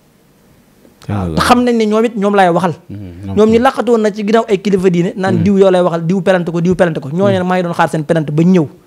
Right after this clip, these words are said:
Speaker 1: Hmm.
Speaker 2: Ñu dem yóbbu ma ba xam la ma waxoon dina ko dindi wala dara.
Speaker 1: Hmm.
Speaker 2: Buñ gisee ne koo xam ne dañ koy intimider, mooy
Speaker 1: Hmm.
Speaker 2: daw.
Speaker 1: Hmm.
Speaker 2: Nañ ko xool xam ne du Cheikh Thioro. Man,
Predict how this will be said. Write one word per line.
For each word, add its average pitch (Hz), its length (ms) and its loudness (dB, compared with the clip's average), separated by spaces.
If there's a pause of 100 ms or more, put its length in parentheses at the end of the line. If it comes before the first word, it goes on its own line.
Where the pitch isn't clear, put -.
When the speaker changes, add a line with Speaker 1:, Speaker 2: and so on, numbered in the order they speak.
Speaker 1:
Hmm. 117 180 -4
Speaker 2:
Ñu 170 120 2
dem 175 200 0
yóbbu 170 260 2
ma 160 120 -6
ba 160 120 -4
xam 170 180 -4
la 170 80 0
ma 175 80 0
waxoon 165 200 0
dina 156 140 -2
ko 156 80 -4
dindi 151 180 -2
wala 143 140 -2
dara. 131 140 -8 (220)
Speaker 1:
Hmm. 104 300 -10 (100)
Speaker 2:
Buñ 240 220 6
gisee 247 180 4
ne 226 80 -2
koo 220 140 -2
xam 202 120 0
ne 190 120 -2
dañ 190 120 -4
koy 208 120 -6
intimider, 175 400 -2 (120)
mooy 170 120 2
Speaker 1:
Hmm. 165 40 4
Speaker 2:
daw. 151 120 4 (220)
Speaker 1:
Hmm. 120 80 -6
Speaker 2:
Nañ 156 100 0
ko - 80 -4
xool 143 240 0
xam 160 140 -8
ne 147 80 -6
du 139 60 -10
Cheikh 131 180 -10
Thioro. 117 160 -12 (880)
Man, 175 120 0